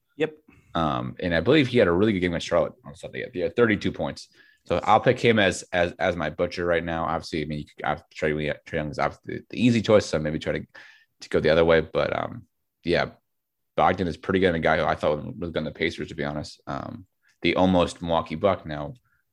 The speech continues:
Speaker 2: Hawk, uh, is, he's, yeah, he's just a good offensive player, and he's just, when he's finally healthy, he is a, he's kind of a scary two three guard in some ways.
Speaker 1: I have trivia for you, Adam.
Speaker 2: Yeah.
Speaker 1: Are you ready?
Speaker 2: Yeah.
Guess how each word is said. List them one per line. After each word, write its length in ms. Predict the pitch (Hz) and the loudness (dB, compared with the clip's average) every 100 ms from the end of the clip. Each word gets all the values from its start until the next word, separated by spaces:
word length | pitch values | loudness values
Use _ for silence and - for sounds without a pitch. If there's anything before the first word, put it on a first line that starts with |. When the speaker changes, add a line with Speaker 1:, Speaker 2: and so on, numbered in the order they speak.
| _ | _
Speaker 2:
Hawk, 460 | 90 90 - - - _ _ _ _ _ | 2 2 0 -10 -16 _ _ _ _ _
uh, 180 | - 76 - | -6 -4 -4
is, 240 | 90 82 | -6 -6
he's, 160 | 95 107 | -4 2
yeah, 140 | 107 | 2
he's 120 | 82 | 2
just 140 | 95 98 | -2 -4
a 20 | |
good 160 | - 85 | 0 0
offensive 400 | 82 82 80 76 | 0 -4 -10 -4
player, 400 | 80 78 71 - | 2 2 0 -6
and 100 | - | -14
he's 100 | 82 | -12
just, 240 | 80 78 - | -10 -10 -6
when 120 | 80 | -4
he's 260 | 78 76 - _ _ _ _ _ _ _ - | -4 -6 -12 _ _ _ _ _ _ _ 2
finally 260 | 113 104 | 4 4
healthy, 500 | 80 117 113 87 87 | 4 4 4 0 -2
he 240 | 90 90 90 | -4 -2 -2
is 180 | 82 | -2
a, 280 | 85 82 82 - | 0 0 -2 -4
he's 380 | 90 82 - _ _ _ _ - | -12 -12 -16 _ _ _ _ -8
kind 200 | 117 104 | -2 0
of 80 | 90 | -2
a 40 | |
scary 680 | - - 95 92 95 90 85 - _ | -4 -6 -2 2 2 0 -6 -16 _
two 200 | - 98 | -8 -8
three 260 | 87 82 92 | -8 -10 -8
guard 260 | 87 76 80 | -4 -6 -6
in 60 | |
some 180 | 82 64 | -12 -14
ways. 240 | 73 - _ _ _ _ _ _ _ _ _ - | -14 -18 _ _ _ _ _ _ _ _ _ -8
Speaker 1:
I 20 | |
have 80 | 123 | 0
trivia 320 | 160 170 135 | 4 4 4
for 120 | - | 0
you, 100 | 117 | -6
Adam. 240 | 95 78 92 _ _ | -8 -10 -16 _ _
Speaker 2:
Yeah. 160 | - 101 | -4 -4
Speaker 1:
Are 80 | 107 | -4
you 60 | |
ready? 320 | 113 117 - _ _ - | -8 -10 -14 _ _ -4
Speaker 2:
Yeah. 260 | 95 120 | 0 0